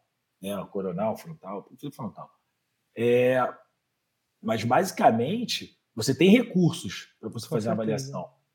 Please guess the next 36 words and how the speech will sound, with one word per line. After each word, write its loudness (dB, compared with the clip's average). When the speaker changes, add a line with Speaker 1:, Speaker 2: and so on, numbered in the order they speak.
Speaker 1:
Você -2
tem 0
hoje 6
o 4
G-Walk, 4
né, -8
que -8
te -2
dá 6
uma, 4
uma 0
boa 0
ferramenta -4
pra -8
você -8
analisar, -4
é, 2
variabilidade 2
motora, 4
como -10
é -12
que -14
tá -4
o 0
comportamento -8
motor. -4
É 6
um 4
pouco 8
limitado, 4
né, -2
por -12
conta -6
da -4
questão -4
dele -4